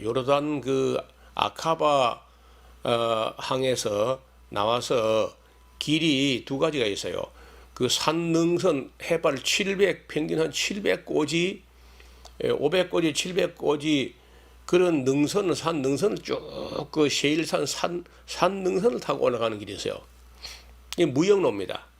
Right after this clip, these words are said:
실크로드의 한 갈래가, 어, <clears throat> 그 왕의 대로라고 하는 킹스 하이웨이라고 하는 그 길이 유명한 길이에요. 왕의 길이라는 게. 그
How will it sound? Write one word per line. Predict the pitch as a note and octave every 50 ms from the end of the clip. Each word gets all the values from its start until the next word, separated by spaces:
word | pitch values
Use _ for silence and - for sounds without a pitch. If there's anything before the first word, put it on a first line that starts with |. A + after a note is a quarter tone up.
| - - - -
실크로드의 | - - - B3 A#3+ G#3 - - F#3+ E3 D3+ D3 C#3 C#3+ C#3+ C3 A#2+
한 | A2 B2+ A#2+ A#2 A#2+
갈래가, | A2+ - B2+ D3+ F3 F3 D3 B2+ A#2 G#2+ G#2+ A2 A#2 B2 C#3 C#3 - _ _ _ - - - - - - - - - - - -
어, | - B2+ B2 B2+ B2 B2 B2 B2 C3+ - -
<clears throat> | - F#3 E3+ C#3+ A#2+ - - - _ _ - - - - - - - - - - - - - - - - - - - - - - - -
그 | D3+ C#3
왕의 | C#3 D3+ E3+ G3 G#3 F#3+ D#3 C3+
대로라고 | - A#2+ A#2+ B2+ C3 B2+ B2+ B2 A#2 G#2 A#2
하는 | A2+ A2+ A#2 A#2 A2+ A2 F#2+ - - - - - - - -
킹스 | - - A#3+ A#3+ A#3 G#3+ E3 - D#3
하이웨이라고 | B2 - B2 B2 B2+ C3 D3 D3 C#3 B2+ B2 A#2+ A#2+
하는 | A2+ A#2 A#2
그 | - - C3 B2+ B2 B2 B2 B2
길이 | - C3+ C#3 C#3 C#3 C#3 - - - - - -
유명한 | C#3+ C3 B2 C#3+ F3 G#3+ C4 B3+ F#3+ C#3+
길이에요. | A#2 G#2 G#2+ - G#2 B2
왕의 | B2 B2+ B2 A#2 A2 G#2+ G#2 - - - - - - - -
길이라는 | - A#2 G#2+ F#2 F#2 F#2
게. | F2+ G2+ B2 C#3+ C#3+ - - - - - - - -
그 | - F3+ G3+ G#3+ A3 A3+ A3 G#3 F3+ - -